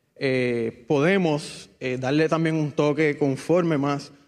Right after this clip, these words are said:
a lo que vamos a estar tocando precisamente, y es que como un largo camino y peregrinaje, eh, conforme al supremo llamamiento de nuestro Señor, estamos llamados,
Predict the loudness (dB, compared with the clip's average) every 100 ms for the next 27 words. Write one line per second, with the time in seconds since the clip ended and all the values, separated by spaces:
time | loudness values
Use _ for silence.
0 | _ _ -4 0 2 2 0 0 0 2
1 | 0 -2 -4 -2 -2 0 0 0 0 0
2 | 0 0 0 -2 -4 -6 -4 -2 -2 -2
3 | -4 -6 -8 -10 _ _ _ _ -2 0
4 | 2 0 2 4 4 4 2 -2 -10 -20
5 | _ _ _ _ -2 0 2 2 4 4
6 | 4 4 4 4 2 4 4 4 2 -2
7 | -8 -12 -6 0 2 2 0 0 2 2
8 | 2 0 -4 -8 -16 _ _ _ -6 -4
9 | -2 -4 -6 -12 _ -6 -2 2 2 2
10 | 2 0 -2 -4 -10 -6 -4 0 2 2
11 | 2 2 2 2 2 4 2 0 0 2
12 | 2 2 0 -4 -10 -20 _ _ _ _
13 | _ -20 -10 -6 -4 -2 0 2 2 0
14 | -2 -6